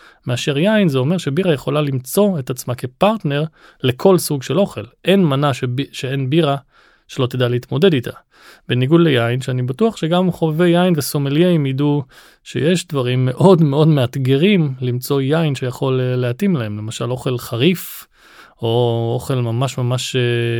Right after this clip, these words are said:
שמן, יינות פחות מסתדרים עם זה. אה, בירה, יש, יש לנו פה על השולחן בירה עם, אה, ארבע עשרה אחוז אלכוהול,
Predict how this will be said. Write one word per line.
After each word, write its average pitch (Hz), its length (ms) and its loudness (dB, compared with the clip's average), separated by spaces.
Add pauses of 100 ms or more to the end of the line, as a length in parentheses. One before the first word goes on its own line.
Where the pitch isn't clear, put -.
(140)
שמן, 180 540 0 (560)
יינות 139 300 0 (140)
פחות - 320 -4
מסתדרים 170 480 0
עם 143 120 2
זה. 104 160 -4 (220)
אה, 117 360 -4
בירה, 208 340 0 (840)
יש, - 520 -8 (260)
יש 131 120 -10
לנו 131 180 -4
פה 127 100 -6
על 120 80 -4
השולחן 143 580 -6 (320)
בירה 143 320 0
עם, 127 240 0
אה, 117 460 -2
ארבע 120 240 0
עשרה 147 280 2
אחוז 135 280 -2
אלכוהול, 170 560 2